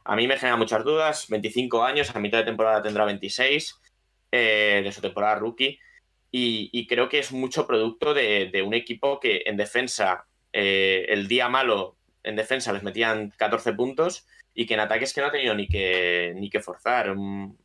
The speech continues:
el backfield no han tenido lo que han tenido en otras épocas, no han tenido un Nick Chubb o lo que fue Sonny Michel en su momento también, o,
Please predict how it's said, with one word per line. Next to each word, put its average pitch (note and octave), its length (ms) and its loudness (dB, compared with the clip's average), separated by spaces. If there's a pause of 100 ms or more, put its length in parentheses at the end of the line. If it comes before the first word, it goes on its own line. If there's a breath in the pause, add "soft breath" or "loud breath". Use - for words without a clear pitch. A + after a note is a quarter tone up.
(340)
el G#2 360 -2
backfield B2+ 340 -2
no C3 80 0
han B2+ 100 -4
tenido C3+ 600 0
lo A#2 120 2
que A#2+ 140 -2
han A#2+ 100 0
tenido A#2+ 300 2
en A#2 60 0
otras G#2+ 240 0
épocas, A#2+ 240 2
no A2 80 -2
han A#2 60 -4
tenido A#2+ 200 2
un A2 100 -4
Nick G#2+ 180 -10
Chubb B2+ 380 0
o A2 120 2
lo G#2+ 100 -4
que A2 80 -18
fue A2 160 -2
Sonny A2 220 -6
Michel G#2 280 -2
en G2+ 60 -8
su - 100 -14
momento G#2+ 260 -2
también, A#2+ 500 0
o, G2 260 -6